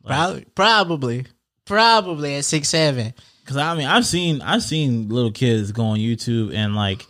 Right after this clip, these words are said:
Speaker 1: can't spell Cocomelon for nothing, but they can find it.
Speaker 2: Yeah, so what I'm trying to, so he mighta, you know what I'm saying? He said something to her, and she like, "Oh, now she worried." Her Street said she called Kanye.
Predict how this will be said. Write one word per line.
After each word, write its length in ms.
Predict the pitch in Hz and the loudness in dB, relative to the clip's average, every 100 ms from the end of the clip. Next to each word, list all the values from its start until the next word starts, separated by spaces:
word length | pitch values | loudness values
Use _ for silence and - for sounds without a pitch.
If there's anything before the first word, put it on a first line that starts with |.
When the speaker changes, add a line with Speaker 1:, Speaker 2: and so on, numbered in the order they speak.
| _ _ _ _ | _ _ _ _
Speaker 1:
can't 260 | - 139 117 | 0 0 2
spell 180 | 131 120 | 2 2
Cocomelon 600 | 127 117 120 123 123 113 | 2 2 2 2 2 0
for 120 | 120 | 0
nothing, 500 | 131 135 117 98 98 | 2 0 0 -6 -4
but 180 | 107 107 | -4 2
they 200 | 131 123 | 2 4
can 140 | 139 | 2
find 300 | 131 170 147 | 2 0 -2
it. 180 | 127 - - | -6 -12 -10
Speaker 2:
Yeah, 120 | 113 | -6
so 280 | - 117 120 | -6 -4 -4
what 140 | 127 | -2
I'm 220 | 139 151 170 | 0 0 0
trying 200 | 175 156 147 | 0 0 -2
to, 120 | 123 | -2
so 300 | - 123 123 | 2 4 4
he 160 | 135 170 | 4 4
mighta, 520 | 170 180 185 185 190 _ - - - | 4 4 2 -2 -8 _ -20 -20 -8
you 80 | 143 | -4
know 60 | |
what 40 | 147 | -2
I'm 60 | |
saying? 300 | 147 156 160 | -2 -2 -2
He 80 | 165 | -4
said 400 | 165 214 220 208 | 0 2 4 4
something 280 | 202 196 185 | 2 0 0
to 200 | 196 185 | 0 2
her, 120 | 180 | 2
and 220 | 175 147 139 | 0 -2 -2
she 180 | 151 139 | -4 -4
like, 240 | 135 120 | -6 -10
"Oh, 180 | 131 135 | -10 -10
now 180 | 143 147 | -8 -8
she 180 | - | -4
worried." 280 | 165 185 156 | 2 6 6
Her 300 | 151 196 220 | 6 4 4
Street 320 | - - 254 | 2 0 0
said 220 | 202 160 143 | 0 -2 -4
she 120 | 127 | -4
called 260 | 127 113 | -2 -2
Kanye. 460 | 127 117 95 - | -2 -2 -4 -8